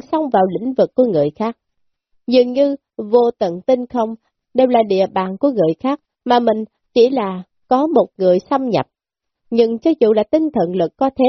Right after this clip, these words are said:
nào, cũng phải có điểm cuối cùng. Cũng giống như người vẽ một đại dương, tuy toàn bộ đều là hình bóng của đại dương, nhưng thật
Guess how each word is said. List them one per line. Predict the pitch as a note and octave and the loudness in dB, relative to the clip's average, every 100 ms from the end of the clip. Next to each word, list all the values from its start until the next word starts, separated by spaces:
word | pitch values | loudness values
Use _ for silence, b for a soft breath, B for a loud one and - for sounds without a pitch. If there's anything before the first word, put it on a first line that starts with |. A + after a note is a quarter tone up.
| D4+ | 2
nào, | G#3+ C#3 D3+ - _ | 0 -2 -6 -12 _
cũng | A#3 A3+ | 0 0
phải | A#3 F3 G3 | -2 -4 -2
có | D#4+ | 0
điểm | B3 F#3 A3 | 2 0 -4
cuối | - C4+ F4 | 0 2 2
cùng. | - D3 D3+ _ _ _ _ _ | 0 -2 -4 _ _ _ _ _
Cũng | A#3 A#3+ | 0 2
giống | A#3 C4+ | 0 0
như | E4 C4 A#3 | 2 0 0
người | G3+ G3+ G3+ - _ | 0 0 0 -6 _
vẽ | G#3+ F3+ B3 | 0 2 2
một | C#4 - | -2 -2
đại | F3+ D3+ E3+ | -2 -2 0
dương, | F#3+ F#3+ - _ _ | -2 -2 -12 _ _
tuy | B3+ B3 B3 | 2 2 0
toàn | A#3 G#3+ G#3 | -2 -4 -2
bộ | D#3+ D#3+ - | -2 -2 -2
đều | A3 A3 | 0 2
là | F3+ E3 - _ _ | 0 -4 -6 _ _
hình | - A#3 A3 | -4 -2 0
bóng | G3 B3 | -2 -2
của | D4+ D#4 | 0 2
đại | A3 E3 - | 2 -2 0
dương, | F#3+ F#3+ - _ D4 | -2 -2 -10 _ 0
nhưng | E4 D#4 | 0 2
thật | B3+ | 0